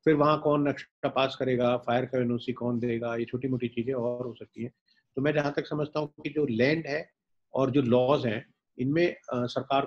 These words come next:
को, अ, शायद कुछ जल्दी करना चाहिए। अगर ये गांव में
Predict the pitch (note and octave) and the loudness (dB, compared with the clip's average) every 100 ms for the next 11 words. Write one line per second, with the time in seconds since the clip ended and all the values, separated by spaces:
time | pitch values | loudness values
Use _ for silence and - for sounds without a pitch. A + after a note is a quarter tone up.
0 | - C#3+ D3+ - A#2+ A#2+ - - C3 B2+ | 0 0 0 -4 -4 -6 -10 -4 -2 -2
1 | - - - _ _ - A#2+ C#3 B2 B2 | -6 -8 -12 _ _ -2 0 0 0 0
2 | D3 - B2 D3 A#2+ A#2 A#2+ A#2 A2+ A#2+ | 0 0 -2 -2 -2 -2 -2 -2 -4 -4
3 | C3 | -4